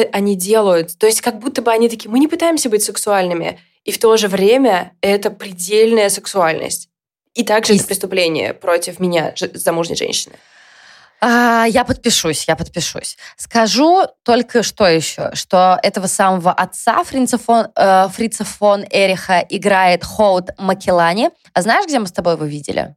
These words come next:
Speaker 1: Нет.
Speaker 2: Мы с тобой его видели в Майндхантере.
Speaker 1: <gasps> Господи ты, боже мой.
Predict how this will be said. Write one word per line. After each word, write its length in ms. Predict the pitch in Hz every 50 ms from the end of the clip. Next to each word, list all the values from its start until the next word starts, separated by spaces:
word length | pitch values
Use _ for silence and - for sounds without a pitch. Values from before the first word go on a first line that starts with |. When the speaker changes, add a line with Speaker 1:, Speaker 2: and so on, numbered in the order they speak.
| _
Speaker 1:
Нет. 280 | 196 190 180 170 165 -
Speaker 2:
Мы 80 | 254
с 60 | 285 -
тобой 280 | - 220 180 185 185
его 160 | 180 165 170
видели 540 | 165 165 175 233 269 269 - 214 160 151 - -
в 80 | 165 175
Майндхантере. 920 | 185 180 175 170 160 - - - 170 160 151 143 - - - - - - _ _ _ -
Speaker 1:
<gasps> 560 | 247 269 269 262 254 233 220 208 196 - _
Господи 480 | - 202 214 202 208 - - - 185 -
ты, 80 | -
боже 240 | 180 190 190 170 185
мой. 600 | 185 185 190 196 190 180 175 170 160 165 170 -